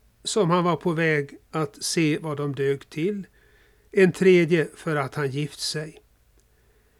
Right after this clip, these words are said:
Men var det verkligen så att de inte kunde komma? Nej, det verkliga skälet till att de ursäktade sig och tackade nej till inbjudan,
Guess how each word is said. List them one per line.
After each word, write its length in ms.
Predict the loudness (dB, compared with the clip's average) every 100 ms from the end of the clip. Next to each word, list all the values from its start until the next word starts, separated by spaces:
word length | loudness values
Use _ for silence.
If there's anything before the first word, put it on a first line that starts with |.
| _ _ _ _
Men 300 | 2 4 4
var 200 | 6 6
det 100 | 6
verkligen 560 | 4 2 2 4 4 4
så 240 | 4 4
att 140 | 4 2
de 160 | 2
inte 340 | 2 2 -2 -6 -4
kunde 420 | 4 4 4 -2
komma? 480 | -4 -6 -6 -8 -14 -18 _ _ _ _ _ _ _ _ _ _
Nej, 200 | 0 4
det 140 | 4
verkliga 560 | 4 4 4 2 2 2
skälet 640 | 0 -2 0 2 0 -2
till 200 | 0 2
att 160 | 2 0
de 260 | -2 -4 0
ursäktade 800 | 2 2 2 0 -4 -4 -2 -2
sig 460 | -2 -2 -2 -4 -8 _ _ _ _ _
och 140 | -6 -2
tackade 480 | -2 0 -2 0
nej 360 | 0 0 0 -4
till 240 | -6 -6
inbjudan, 880 | 0 0 0 -2 -2 -2 -4 -8 -10